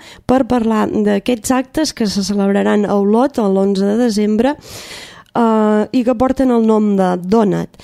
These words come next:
Comencem a donar la benvinguda a la Mercè Traveries, que és presidenta de l'Associació de Donants de Sang de la Comarca, de la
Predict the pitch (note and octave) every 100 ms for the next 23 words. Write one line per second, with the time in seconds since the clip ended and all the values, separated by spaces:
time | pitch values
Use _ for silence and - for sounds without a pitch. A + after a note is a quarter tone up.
0 | - - - C4 C4 - D4+ C#4 B3 A#3+
1 | A#3 A3+ A#3 C#4 C4 A#3 A#3+ C4 A3+ G#3
2 | - A#3+ A3 G#3+ G#3+ A3 C#4+ C#4 - G3+
3 | G3 F#3+ G3 G#3+ G#3 G#3+ A3+ G#3+ A3+ C4
4 | D#4+ C#4 G3+ G3+ G3 G3 G#3+ G#3 - B3
5 | A3+ G#3+ G#3+ G#3 F#3 F#3+ A3 A3 D4 F4
6 | A3+ G3+ F#3+ G3 G3 - G3 - - -
7 | - A3+ A3 G#3+